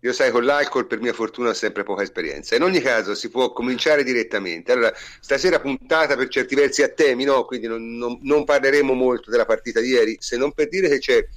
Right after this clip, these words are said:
un'analisi tattica molto carina fatta dal nostro Andrea La Pegna sul sito teralbus punto it.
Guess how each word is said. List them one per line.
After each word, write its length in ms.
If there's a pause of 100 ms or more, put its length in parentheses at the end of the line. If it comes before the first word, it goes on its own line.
(480)
un'analisi 560
tattica 400
molto 300
carina 340
fatta 300
dal 140
nostro 300
Andrea 220
La 100
Pegna 340
sul 180
sito 200
teralbus 520
punto 240
it. 300